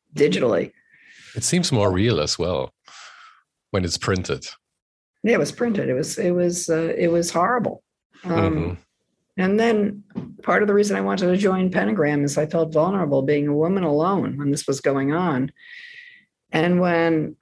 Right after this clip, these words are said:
Speaker 1: I joined the group, it all stopped.
Speaker 2: Really?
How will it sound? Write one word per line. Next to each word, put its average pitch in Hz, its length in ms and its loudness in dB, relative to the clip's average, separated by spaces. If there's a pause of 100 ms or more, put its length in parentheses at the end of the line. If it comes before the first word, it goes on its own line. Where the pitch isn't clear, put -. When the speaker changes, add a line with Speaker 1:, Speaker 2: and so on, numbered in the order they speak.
Speaker 1:
I 151 300 0
joined 170 420 0
the 165 40 2
group, 190 460 -2
it 131 200 -2
all 143 260 -2
stopped. - 760 -8 (920)
Speaker 2:
Really? 95 420 -2